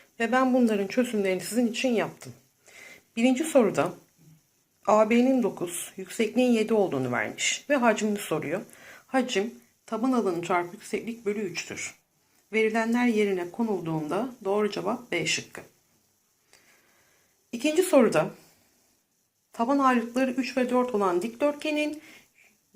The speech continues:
dikdörtgenlerden oluşan piramidin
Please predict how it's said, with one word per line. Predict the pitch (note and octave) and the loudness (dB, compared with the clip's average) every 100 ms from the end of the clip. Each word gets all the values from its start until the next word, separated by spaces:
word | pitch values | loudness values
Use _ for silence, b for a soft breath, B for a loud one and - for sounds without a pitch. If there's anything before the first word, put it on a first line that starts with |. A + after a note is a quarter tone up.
| _ - | _ -16
dikdörtgenlerden | A3+ - A3 A3+ A3 A3 A3+ A3 B3+ | -10 -2 -2 0 0 2 0 0 -2
oluşan | F#3+ F#3+ F#3+ D#3 D3+ | 0 -2 -2 -4 -6
piramidin | E3 D#3+ D3 D3 B3 | -6 -4 -4 -4 -6